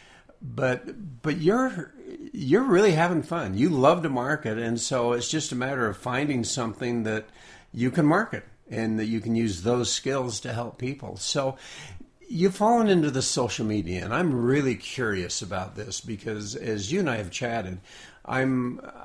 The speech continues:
I'm convinced that you have a rather unique approach. I've, I've met a lot of social media people. I've worked with a lot of social media people,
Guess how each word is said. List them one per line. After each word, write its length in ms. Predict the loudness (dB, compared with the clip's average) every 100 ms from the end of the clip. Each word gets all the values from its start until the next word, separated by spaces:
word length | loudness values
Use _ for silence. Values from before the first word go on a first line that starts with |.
| -10
I'm 220 | -6 -4
convinced 720 | -2 -4 -4 -2 -2 -2 -6
that 160 | -6 -6
you 160 | -4 -4
have 540 | -2 -2 -2 -4 -8 -10 -12 -10
a 80 | -8
rather 420 | -6 -4 -2 0
unique 600 | -2 0 -2 0 0 -2 -4
approach. 540 | -10 -8 -8 -8 -8
I've, 300 | -6 -6 -10 -18 -20 -20 -20 -8
I've 260 | -4 -4 -2
met 320 | 2 4 4
a 60 | 2
lot 220 | 0 -2
of 80 | -2
social 380 | -2 -4 -4 -4
media 340 | -2 -2 -4
people. 460 | -6 -6 -6 -8 -10
I've 300 | -6 -6 -6
worked 420 | -6 0 2 2
with 140 | -2 -6
a 40 |
lot 240 | -6 -6 -6
of 60 |
social 380 | -6 -6 -8 -6
media 360 | -6 -4 -6 -8
people, 520 | -10 -10 -10 -12